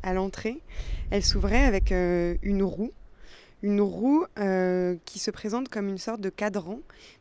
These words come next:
mais où les heures seraient remplacées par des mots. Et au milieu de cette roue, il y a trois tiges qui, quand on tourne la roue, montrent chacune un mot et désignent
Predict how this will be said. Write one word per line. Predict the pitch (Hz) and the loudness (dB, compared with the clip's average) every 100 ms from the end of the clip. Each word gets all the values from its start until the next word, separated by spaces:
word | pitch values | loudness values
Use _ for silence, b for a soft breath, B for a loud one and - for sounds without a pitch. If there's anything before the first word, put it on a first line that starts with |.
| - | -2
mais | 208 | 0
où | 202 | 2
les | 202 196 175 | 0 -2 0
heures | 202 233 285 - - | 0 0 -2 -6 -12
seraient | - 208 190 | -8 -4 -4
remplacées | 180 202 190 208 - 247 - | -4 -4 -4 -6 -6 -8 -6
par | 202 | -6
des | 196 | -2
mots. | 190 190 180 - _ B B B B B _ | -2 -2 -4 -8 _ B B B B B _
Et | 196 | -2
au | |
milieu | 196 208 285 | 0 -2 -4
de | |
cette | - 208 | -6 -8
roue, | - - 240 349 - b b b - | -10 -8 -8 -8 -14 b b b -8
il | 196 | -4
y | 196 | -2
a | 190 190 - - - - | 0 -2 -6 -20 -20 -18
trois | - - 269 302 - - - - | -10 -4 -4 -4 -10 -20 -20 -18
tiges | - 220 277 214 185 - B B B B - | -8 -6 -4 -6 -12 -20 B B B B -16
qui, | - 226 | -8 -4
quand | 220 208 | -4 -4
on | 214 | -6
tourne | 208 - 285 247 | -8 -4 -2 -2
la | 214 | -2
roue, | 180 226 311 - - - | -4 -8 -10 -16 -20 -6
montrent | 202 247 277 - - - | -2 -2 -4 -12 -16 -8
chacune | 220 - - 240 262 - | -6 -6 -6 -6 -8 -14
un | - 190 | -8 -4
mot | 190 208 320 - - B B - | -2 -2 -4 -14 -20 B B -8
et | 202 | -4
désignent | 185 202 202 240 262 | -2 0 0 -2 -2